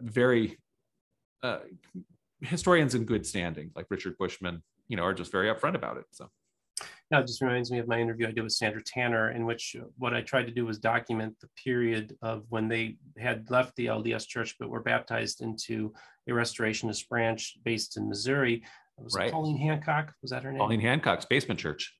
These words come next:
Speaker 2: Yes.
Speaker 1: One of
Speaker 2: And
Speaker 1: the most interesting of the Hedrickite tradition churches in the, in the Restoration, the first, I think, the first of all of the Restoration churches to be led by a woman.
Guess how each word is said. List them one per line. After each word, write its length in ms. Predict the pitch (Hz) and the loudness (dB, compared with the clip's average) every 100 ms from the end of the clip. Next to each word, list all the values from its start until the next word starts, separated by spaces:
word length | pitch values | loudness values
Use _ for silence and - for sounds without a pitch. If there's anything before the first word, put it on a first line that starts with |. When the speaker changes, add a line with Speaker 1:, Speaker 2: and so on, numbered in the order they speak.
| _ _ _ | _ _ _
Speaker 2:
Yes. 300 | 143 123 - - - - | 2 2 0 -14 -20 -16
Speaker 1:
One 200 | - 123 | 4 8
of 60 | 135 | 8
Speaker 2:
And 80 | 127 | 10
Speaker 1:
the 280 | 127 120 127 139 | 8 8 4 0
most 140 | 139 | 4
interesting 540 | 156 160 175 - 147 | 2 4 2 4 2
of 160 | 127 120 | 2 2
the 100 | 110 | 2
Hedrickite 480 | 107 135 123 123 - | 2 0 2 2 0
tradition 380 | 101 104 - 101 | 0 0 0 -4
churches 440 | 104 104 90 80 | -4 -2 -4 -4
in 160 | 95 92 | -4 -2
the, 100 | 90 | -4
in 140 | 92 | -4
the 80 | 90 | 0
Restoration, 680 | 90 87 - 95 95 95 92 | 0 0 0 0 0 -2 -4
the 120 | 90 | -6
first, 340 | - 110 - 107 | -2 -2 0 0
I 80 | |
think, 220 | - 120 117 | 0 -2 -4
the 80 | |
first 260 | 95 175 - | -4 -2 0
of 100 | 113 | 2
all 220 | 104 135 | 4 6
of 80 | 147 | 6
the 60 | 107 | 4
Restoration 500 | 110 - 104 - - | 2 0 -4 -4 -6
churches 300 | 104 104 - | -4 -4 -6
to 80 | |
be 100 | 95 | -6
led 220 | 90 101 143 | -2 -2 2
by 100 | 87 | 0
a 80 | |
woman. 300 | 85 82 90 | 0 -2 -6